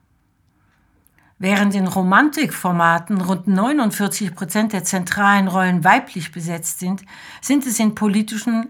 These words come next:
Action- und Abenteuerformaten nur sechsunddreißig Prozent.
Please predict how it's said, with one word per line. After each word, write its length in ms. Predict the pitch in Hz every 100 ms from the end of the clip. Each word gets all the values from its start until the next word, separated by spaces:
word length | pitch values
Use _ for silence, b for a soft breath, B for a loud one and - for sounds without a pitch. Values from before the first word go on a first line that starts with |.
| -
Action- 640 | 190 185 - - 202 196 B B -
und 200 | 208 -
Abenteuerformaten 1300 | 226 233 185 185 180 165 175 170 175 175 180 180 -
nur 380 | 196 190 196 196 -
sechsunddreißig 960 | - 165 156 175 151 156 156 - 151
Prozent. 580 | - - - - 156 -